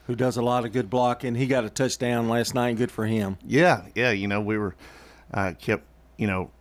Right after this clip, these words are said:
Speaker 2: running off tackle, off tackle, and then, uh, next thing you know, they got about eleven guys on the line, and, you know, Mark is a hard guy to bring down, so we just gave it to him. Instead of him blocking like he usually does, we gave it to him, and, uh, he walked in the end zone.
Speaker 1: Eh,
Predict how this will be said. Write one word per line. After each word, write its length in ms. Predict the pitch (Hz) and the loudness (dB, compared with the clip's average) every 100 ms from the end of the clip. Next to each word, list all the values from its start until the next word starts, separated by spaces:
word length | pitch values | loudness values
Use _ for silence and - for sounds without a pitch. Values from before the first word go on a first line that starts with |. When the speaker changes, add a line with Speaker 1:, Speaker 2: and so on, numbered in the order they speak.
| - - - - | -20 -20 -20 -12
Speaker 2:
running 260 | - 131 123 | -2 2 2
off 220 | 120 117 | 2 0
tackle, 340 | - 127 123 113 | 0 -2 -2 0
off 220 | 117 117 | 0 -2
tackle, 400 | 127 123 123 120 | -2 -4 -4 -4
and 100 | 101 | -4
then, 200 | 95 85 - - - - | -4 -10 -16 -20 -20 -12
uh, 240 | 101 82 - 67 - - - | -8 -8 -10 -18 -20 -20 -16
next 140 | 107 | -8
thing 140 | 123 110 | -4 0
you 80 | 104 | 0
know, 160 | 107 | 0
they 100 | 104 | 0
got 120 | 104 | -2
about 160 | 101 101 | -2 -2
eleven 340 | 101 104 101 104 | 0 0 0 -2
guys 320 | 107 104 101 | 0 0 0
on 100 | 107 | 0
the 60 | 104 | 0
line, 380 | 101 104 110 107 | 0 0 0 -2
and, 180 | 85 90 - - - - | -6 -12 -20 -20 -20 -14
you 100 | 98 | -8
know, 100 | 95 | -6
Mark 320 | 90 95 101 | -4 -2 -2
is 140 | 98 92 | -4 -8
a 60 | |
hard 280 | 90 95 95 | -6 -4 -4
guy 160 | 95 95 | -4 -4
to 60 | |
bring 260 | 87 98 98 | -4 -4 -4
down, 280 | 95 95 92 | -4 -4 -6
so 100 | 87 | -6
we 120 | 90 | -6
just 180 | 95 87 | -6 -6
gave 160 | 98 92 | -4 -4
it 80 | |
to 60 | 98 | -4
him. 180 | 101 98 | -4 -2
Instead 300 | 87 - 101 | -4 -2 0
of 60 | |
him 220 | 104 98 95 | 0 -2 -6
blocking 680 | 92 101 104 104 113 104 - - | -2 2 2 2 -2 -4 -8 -10
like 120 | 104 | -10
he 60 | - | -4
usually 360 | 101 110 107 | -2 0 0
does, 360 | 104 104 110 101 | 2 4 4 2
we 100 | 98 | -2
gave 200 | 95 98 | 0 0
it 80 | 85 | -2
to 80 | 95 | -2
him, 240 | 95 92 92 | -2 -2 -4
and, 100 | 82 - - - - | -8 -14 -20 -20 -8
uh, 160 | - 80 | -6 -4
he 140 | 85 | -6
walked 320 | 82 80 85 | -6 -4 -4
in 60 | 87 | -4
the 40 | 92 | -6
end 120 | 90 | -6
zone. 260 | 92 90 82 - - - - - - - | -8 -10 -14 -20 -20 -20 -20 -20 -18 -10
Speaker 1:
Eh, 200 | 147 | -10